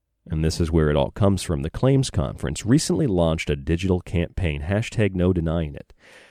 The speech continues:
asking Facebook to remove Holocaust denial content from the platform. The campaign includes videos from survivors who are speaking directly to C E O Mark Zuckerberg. Oh, so now it all <laughs> makes sense.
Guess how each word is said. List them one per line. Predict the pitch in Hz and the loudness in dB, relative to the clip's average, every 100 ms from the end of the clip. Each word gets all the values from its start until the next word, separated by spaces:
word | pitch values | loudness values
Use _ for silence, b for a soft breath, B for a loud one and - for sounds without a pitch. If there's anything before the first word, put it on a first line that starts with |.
| b | b
asking | 196 - 220 | 0 4 2
Facebook | - 226 220 - 95 | 4 4 4 2 2
to | 113 | 4
remove | 120 151 | 6 6
Holocaust | - 185 202 - 185 - | 4 4 4 2 0 2
denial | 170 160 160 | 4 6 4
content | 160 170 156 - 135 | 4 4 4 2 -2
from | - 170 175 | 2 2 4
the | 165 | 4
platform. | 175 131 - 104 80 65 _ b b b b b b _ | 4 2 0 0 0 -2 _ b b b b b b _
The | |
campaign | - 101 80 104 | 0 2 4 4
includes | 98 98 82 | 4 2 2
videos | 95 95 92 | 2 4 2
from | - 90 | 2 -4
survivors | - 87 87 87 - | 0 2 2 0 -2
who | 80 | -4
are | |
speaking | 82 92 87 82 | 0 -2 0 0
directly | 87 87 87 | 0 0 -2
to | 78 | -2
C | - 90 | -4 -2
E | 82 | -2
O | 73 | -2
Mark | 73 76 - | 0 -2 -2
Zuckerberg. | 80 80 - 78 71 - b b b _ | -2 -2 -2 -4 -6 -6 b b b _
Oh, | 90 95 92 | 0 4 4
so | 92 - 92 | 2 0 -2
now | 90 98 120 131 131 131 127 | 0 0 2 4 6 6 6
it | 101 - | 2 0
all | - 113 110 113 | 2 6 6 4
<laughs> | 92 | 2
makes | 87 85 - | -4 -4 -6
sense. | - - 190 202 143 - - - | -8 -4 2 4 4 2 -6 -6